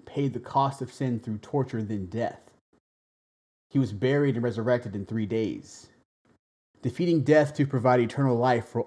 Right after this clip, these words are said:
all that choose him. The return of Jesus is unknown even to him, known by the Lord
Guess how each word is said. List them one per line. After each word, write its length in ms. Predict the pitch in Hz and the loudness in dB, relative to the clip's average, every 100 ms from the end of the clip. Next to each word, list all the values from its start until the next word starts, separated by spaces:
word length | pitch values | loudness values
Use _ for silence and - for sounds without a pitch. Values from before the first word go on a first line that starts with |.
| - | 0
all 320 | 127 135 135 | 4 4 4
that 220 | 127 120 | 0 -4
choose 480 | - 156 143 120 - - _ | -6 0 2 2 -2 -18 _
him. 400 | 156 123 82 - _ _ _ _ _ _ _ | -2 -2 -2 -10 _ _ _ _ _ _ _
The 60 | 123 | -6
return 300 | 123 - 170 | -4 0 2
of 140 | 147 | 2
Jesus 760 | 110 151 175 117 110 - - - _ _ - | 0 0 0 0 -2 -4 -16 -20 _ _ -8
is 140 | 120 | -4
unknown 720 | 143 131 127 143 139 120 120 - | 0 2 2 2 2 2 -2 -4
even 380 | 165 170 156 143 | -2 2 2 0
to 160 | 175 | -2
him, 420 | 151 165 160 135 135 | -2 2 2 2 2
known 400 | 131 147 175 160 | 2 4 2 2
by 200 | 143 147 | 2 2
the 120 | 139 | 2
Lord 480 | 135 180 143 82 | 2 4 2 0